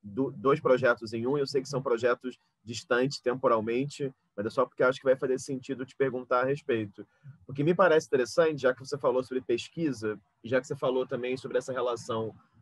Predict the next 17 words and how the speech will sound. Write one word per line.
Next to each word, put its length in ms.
com 240
os 100
estúdios 500
dos 160
artistas, 600
né, 200
com 160
os 100
ateliês, 800
é, 340
essa, 240
esse 180
seu 140
envolvimento 720
em 120
dois 240
projetos 760